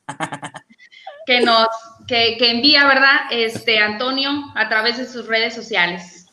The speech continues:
Speaker 1: Es el roba chicos, amiguita. Así andaba Noroña,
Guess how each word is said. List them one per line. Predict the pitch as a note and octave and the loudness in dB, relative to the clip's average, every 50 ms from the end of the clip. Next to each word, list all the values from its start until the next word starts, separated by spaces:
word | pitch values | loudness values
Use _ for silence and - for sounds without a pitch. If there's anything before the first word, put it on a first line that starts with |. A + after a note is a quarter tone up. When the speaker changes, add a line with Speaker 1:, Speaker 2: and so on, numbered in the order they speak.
| _ _ _ _ | _ _ _ _
Speaker 1:
Es | - C3+ E3 D#3+ D#3+ F#3+ | 0 2 2 4 4 2
el | G3 G3+ F#3 D#3+ E3+ | 2 2 2 0 0
roba | F3 F3 F3+ E3+ E3 E3 D#3 D3+ D3 C#3 - | 0 2 2 2 2 0 0 -2 -4 -6 -8
chicos, | - F#3 B3+ C#4 - - C#4 B3 F#3+ | -6 -6 -6 -6 -4 -6 -6 -4 -2
amiguita. | A#3+ A#3+ A3+ A#3 A3+ A3 A3+ A#3 F#3 - A3 A3 G#3 F3+ - - - _ _ | -2 -2 -2 -4 -8 -10 -10 -10 -8 -2 0 2 2 2 0 -4 -10 _ _
Así | - D3 E3 D#3+ - A3 | -4 -4 -4 -2 -2 -4
andaba | B3+ C#4 C#4 C4+ C#4 C#4+ D4+ D4 C#4+ | -4 -2 0 0 2 2 2 2 2
Noroña, | B3+ A#3 G#3+ G#3 A3 B3 D4+ D#4+ D#4 D#4+ D#4+ D#4 C#4+ B3+ G3 - | 2 2 4 4 4 4 2 2 0 0 0 2 0 0 -2 -6